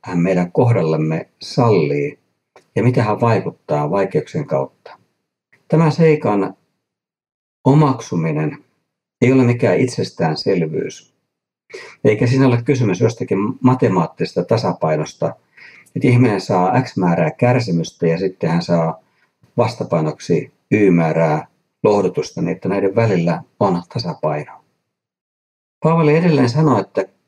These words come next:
kun hän joutunut elämään ahdinkojen keskellä,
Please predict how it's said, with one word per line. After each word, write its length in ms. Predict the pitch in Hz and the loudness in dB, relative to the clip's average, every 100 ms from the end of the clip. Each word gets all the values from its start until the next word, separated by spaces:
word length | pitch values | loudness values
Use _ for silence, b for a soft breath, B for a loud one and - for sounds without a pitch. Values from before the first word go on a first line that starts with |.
| _ | _
kun 180 | - 175 | 2 4
hän 140 | 170 127 | 6 6
joutunut 600 | 131 117 92 90 - _ _ _ _ _ _ _ _ _ _ _ | 4 2 0 -2 -6 _ _ _ _ _ _ _ _ _ _ _
elämään 500 | 123 127 104 95 85 87 | 0 2 2 0 0 0
ahdinkojen 600 | 143 127 87 - 82 80 | 0 2 -2 0 -2 0
keskellä, 580 | - 120 - - - | 0 0 -2 -8 -8